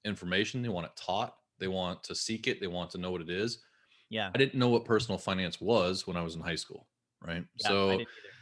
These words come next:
Speaker 1: I, it di-, just, I did, I didn't even know, it never even crossed my mind to think that, like, if somebody surveyed me, I'd be like, "Yeah, I wanna know personal finance." Like, I don't wanna know that. <laughs>
Speaker 2: Yeah.
Speaker 1: Right. And so <laughs>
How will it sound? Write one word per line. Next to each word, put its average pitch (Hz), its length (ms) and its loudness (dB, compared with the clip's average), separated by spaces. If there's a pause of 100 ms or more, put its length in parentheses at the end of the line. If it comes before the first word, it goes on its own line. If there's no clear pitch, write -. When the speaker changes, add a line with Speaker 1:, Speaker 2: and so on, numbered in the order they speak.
(140)
Speaker 1:
I, 117 120 2
it 120 160 4
di-, 127 180 6
just, 131 260 4
I 127 60 4
did, 135 180 6
I 123 80 4
didn't 123 220 4
even 113 280 6
know, 117 120 6
it 127 100 2
never 131 140 6
even 131 180 4
crossed 123 300 2
my 101 80 4
mind 98 540 2 (100)
to 98 100 2
think 110 360 0
that, 104 140 0
like, 98 120 2
if 92 60 0
somebody 98 200 0
surveyed 98 480 2
me, 92 120 2
I'd 87 80 0
be 85 60 0
like, 87 120 0
"Yeah, 87 460 2
I - 20 -4
wanna 87 200 -2
know 87 140 -4
personal 87 380 -6
finance." - 240 -6
Like, 98 120 -8
I 120 80 -6
don't 147 160 0
wanna 92 200 0
know 85 160 0
that. 101 340 2 (100)
<laughs> 233 340 4 (140)
Speaker 2:
Yeah. 113 200 4
Speaker 1:
Right. 131 200 8
And 131 140 6
so 139 160 6
<laughs> 156 400 6